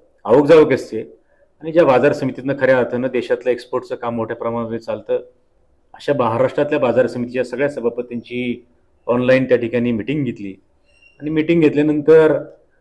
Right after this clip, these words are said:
आता सद्य परिस्थितीमध्ये कांद्याची काय परिस्थिती आहे, जुन्या कांद्याच्या साठवणुकीची काय परिस्थिती आहे, नवीन कांदा मार्केटमध्ये कधी येतोय आणि सध्याचा बाजारभाव, शेतकऱ्यांची परिस्थिती, याच्यामध्ये सरकार काय करणार आहे,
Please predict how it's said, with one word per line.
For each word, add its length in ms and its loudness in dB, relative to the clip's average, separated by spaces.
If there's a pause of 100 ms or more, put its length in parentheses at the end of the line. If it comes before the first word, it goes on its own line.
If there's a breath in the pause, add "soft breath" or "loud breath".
(120)
आता 260 -2
सद्य 300 0
परिस्थितीमध्ये 760 2 (520)
कांद्याची 360 -2
काय 200 2
परिस्थिती 460 -4
आहे, 140 -2 (520)
जुन्या 260 4
कांद्याच्या 380 2
साठवणुकीची 600 -4
काय 180 0
परिस्थिती 480 -10
आहे, 100 -6 (420)
नवीन 320 2
कांदा 240 2
मार्केटमध्ये 540 -2 (100)
कधी 140 -2
येतोय 320 -2 (440)
आणि 120 -8
सध्याचा 500 2
बाजारभाव, 720 4 (140)
शेतकऱ्यांची 560 -4
परिस्थिती, 640 -8 (340)
याच्यामध्ये 340 0
सरकार 400 4
काय 200 4
करणार 360 0
आहे, 120 -6